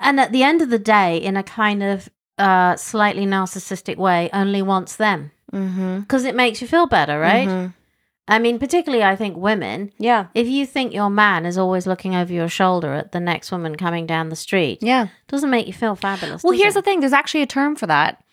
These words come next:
Speaker 2: but
Speaker 1: There
Speaker 2: the
Speaker 1: is.
Speaker 2: opposite. It's called compersion. Or
Speaker 1: Right.
Speaker 2: compersion,
Speaker 1: What
Speaker 2: if
Speaker 1: does
Speaker 2: I'm
Speaker 1: that
Speaker 2: saying
Speaker 1: mean?
Speaker 2: it right.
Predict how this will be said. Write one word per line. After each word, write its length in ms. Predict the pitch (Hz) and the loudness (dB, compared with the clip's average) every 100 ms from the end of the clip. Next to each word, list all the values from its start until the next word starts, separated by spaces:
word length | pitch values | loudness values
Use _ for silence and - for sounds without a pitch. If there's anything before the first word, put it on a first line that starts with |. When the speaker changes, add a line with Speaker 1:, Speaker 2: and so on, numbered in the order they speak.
| _ - - _ | _ -20 -20 _
Speaker 2:
but 140 | 196 | -4
Speaker 1:
There 60 | 196 | 2
Speaker 2:
the 60 | 190 | 4
Speaker 1:
is. 40 | |
Speaker 2:
opposite. 540 | 202 226 - 147 175 _ | 4 2 -4 -4 -6 _
It's 120 | - | -12
called 180 | - 170 | -8 -6
compersion. 640 | 180 165 220 254 123 196 - _ _ _ _ _ _ _ _ _ _ | -6 -4 -4 -4 -6 -8 -14 _ _ _ _ _ _ _ _ _ _
Or 80 | 196 | -8
Speaker 1:
Right. 60 | 196 | 0
Speaker 2:
compersion, 640 | 226 220 135 - 110 180 - _ _ | 0 0 -2 -2 -6 -8 -14 _ _
Speaker 1:
What 80 | 214 | -8
Speaker 2:
if 20 | |
Speaker 1:
does 80 | 196 | -4
Speaker 2:
I'm 40 | 202 | -2
Speaker 1:
that 40 | |
Speaker 2:
saying 160 | 180 180 | 0 0
Speaker 1:
mean? 80 | 127 | -2
Speaker 2:
it 40 | |
right. 200 | 127 151 | -4 -4